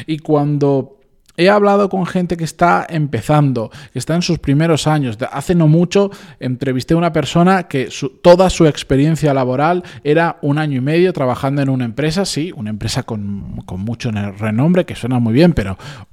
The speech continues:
un puñetero año y medio trabajando, y me decía que él se veía en puestos estratégicos, que él quería estrategia, que no está mal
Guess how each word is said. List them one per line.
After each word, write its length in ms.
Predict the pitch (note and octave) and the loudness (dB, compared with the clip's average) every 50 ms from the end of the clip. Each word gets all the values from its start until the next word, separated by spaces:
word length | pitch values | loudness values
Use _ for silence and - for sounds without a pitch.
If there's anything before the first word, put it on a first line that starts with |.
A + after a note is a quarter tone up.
| - - | -6 -4
un 520 | C#3+ C#3 C#3 C3+ C3 C3 B2+ B2+ A#2+ A#2+ - | -2 0 0 0 0 0 -2 -2 -4 -6 -6
puñetero 540 | _ - B2 A2+ G#2+ G#2+ - C#3 C3+ A#2+ A2+ | _ -2 -2 -2 -2 -2 0 0 2 2 0
año 160 | A#2+ B2 A#2+ | 0 -2 -2
y 40 | A2+ | -2
medio 280 | G#2+ B2+ C3+ B2+ A#2 - | 0 0 0 0 0 -2
trabajando, 640 | A2 G#2 G#2 G#2 - - F3+ G3 G3+ G#3 G#3+ G#3 G3+ - - - - - | -2 -4 -4 -2 4 6 6 6 6 4 2 0 -2 -8 -14 -16 -12 0
y 120 | - D#3 | 2 2
me 100 | D3 D3+ | 2 2
decía 360 | C#3+ C3+ C3 - F#3 F#3+ F#3 F3+ | 0 -2 -2 2 2 2 2 2
que 440 | - D#3 C3+ C3+ C3+ C3 B2+ - - | 0 -2 0 2 2 0 -2 -2 0
él 300 | F3 F#3+ G3 G3 F#3 - - | 0 0 2 0 -2 -4 -8
se 200 | - - D#3 C3 | -4 -2 0 0
veía 320 | B2 C#3 D#3 F3 F3+ E3 | 2 2 4 4 4 4
en 140 | D3+ C3 A#2+ | 4 0 0
puestos 400 | - D#3 D3+ - - E3 - - | 2 0 0 2 0 0 2 2
estratégicos, 840 | C#3 - - A2+ G#2+ G#2+ D3 - - B2 G#2 - F#2+ E2+ D#2+ - - | 0 0 0 -2 2 2 2 2 0 -4 -6 -6 -8 -10 -10 -12 -4
que 200 | - B2+ C#3 D#3+ | 0 2 2 4
él 160 | F3 E3 E3 | 2 2 0
quería 440 | C#3+ C3 C#3+ E3+ F#3 F#3 F3 E3+ F3 - - - - - | 0 2 4 6 6 6 4 2 0 -6 -14 -20 -10 -6
estrategia, 640 | C3 A#2 - - A#2+ G#2 - E3 D#3 - B2 A2+ - | -2 0 2 2 0 2 0 0 0 0 0 0 0
que 120 | G#2 C#3 C3+ | 0 0 0
no 100 | F3 G3+ | 0 -2
está 180 | G3 - G#3+ | 2 4 4
mal 480 | F#3+ F#3+ G3 F#3+ E3 D#3+ F#3 A3+ C4 B3 | 6 6 6 6 4 4 2 0 -2 -8